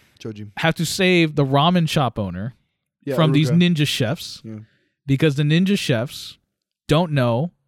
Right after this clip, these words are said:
Speaker 2: how to keep their ninjas not fat because that was the problem. They, they, they were assigned so they could cook so that their ninjas on
Speaker 1: This is
Speaker 2: missions
Speaker 1: a
Speaker 2: could
Speaker 1: filler
Speaker 2: eat
Speaker 1: episode,
Speaker 2: fun.
Speaker 1: man.
Speaker 2: I'm not
Speaker 1: This is a
Speaker 2: done yet.
Speaker 1: filler
Speaker 2: I'm
Speaker 1: episode.
Speaker 2: not done yet. They do this, right? Their, their ninjas are getting fat and they don't know what to do.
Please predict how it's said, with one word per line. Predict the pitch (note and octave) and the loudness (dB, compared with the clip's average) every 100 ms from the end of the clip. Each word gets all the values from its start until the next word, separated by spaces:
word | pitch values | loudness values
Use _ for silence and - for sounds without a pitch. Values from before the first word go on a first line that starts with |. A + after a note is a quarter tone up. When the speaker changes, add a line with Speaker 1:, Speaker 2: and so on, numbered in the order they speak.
| _ _ _ _ _ | _ _ _ _ _
Speaker 2:
how | - C#3+ | -2 0
to | C#3+ | 0
keep | C#3 - E3+ - _ _ _ _ _ | -4 -4 -4 -4 _ _ _ _ _
their | C#3+ | 0
ninjas | C#3 D#3 E3 B2 A#2+ - - C3 | 2 2 2 0 -2 -6 -12 -4
not | C3+ C#3 B2+ | 0 0 0
fat | - D3+ G#2+ - _ _ _ _ _ _ _ | -2 -2 -2 -6 _ _ _ _ _ _ _
because | C#3+ D3 | -2 2
that | D3+ | 2
was | D3+ | 2
the | |
problem. | C3+ D#3 C3 G2 G#2+ _ _ - | 0 2 2 0 -8 _ _ -2
They, | C#3+ C3+ | 2 4
they, | C#3+ C#3 - | 2 0 -2
they | C3+ C3+ C3 | 0 2 2
were | B2+ C3 | 0 -2
assigned | - F3+ G3 F#3+ | -2 0 0 -2
so | D3+ | -2
they | C#3+ | -2
could | B2+ | -4
cook | - F#3+ F#3+ _ | 0 0 -2 _
so | - | -4
that | D3 C#3+ | -2 0
their | C#3 | -2
ninjas | C3 E3+ F#3 G3+ | 0 2 2 2
on | G3 | 4
Speaker 1:
This | D#3+ | 4
is | E3 | 2
Speaker 2:
missions | G#3 | 0
Speaker 1:
a | A#3 | 2
Speaker 2:
could | F3+ | 4
Speaker 1:
filler | B3 A#3 | 4 6
Speaker 2:
eat | |
Speaker 1:
episode, | F3+ D3+ C3+ B2 | 4 2 0 0
Speaker 2:
fun. | C#3+ | -2
Speaker 1:
man. | E3+ E3+ E3+ | -8 -6 -2
Speaker 2:
I'm | C#3+ | 0
not | |
Speaker 1:
This | G3+ | 2
is | |
a | D4 | 2
Speaker 2:
done | C#4 | 4
yet. | A3+ | 4
Speaker 1:
filler | B3 | 4
Speaker 2:
I'm | |
Speaker 1:
episode. | F3+ D3 C#3 | 2 0 2
Speaker 2:
not | - - | 2 2
done | C#4+ B3 | 2 0
yet. | E3 _ _ _ _ | -2 _ _ _ _
They | - | 0
do | D#3+ E4 | 4 6
this, | B3+ F3 | 4 2
right? | D#3+ A3 - _ _ _ | 2 0 -2 _ _ _
Their, | D#3 D#3+ | 0 2
their | D3+ F3+ | 4 4
ninjas | G#3 C4 A#3+ | 4 4 2
are | |
getting | G3 F#3 F#3+ | 4 4 2
fat | - D#4+ G3 | 2 2 2
and | C#3+ D3+ | 2 2
they | |
don't | F3+ F#3+ | 4 4
know | F#3 | 4
what | F#3+ | 4
to | F#3 | 2
do. | A3+ B3 A2 | 2 2 0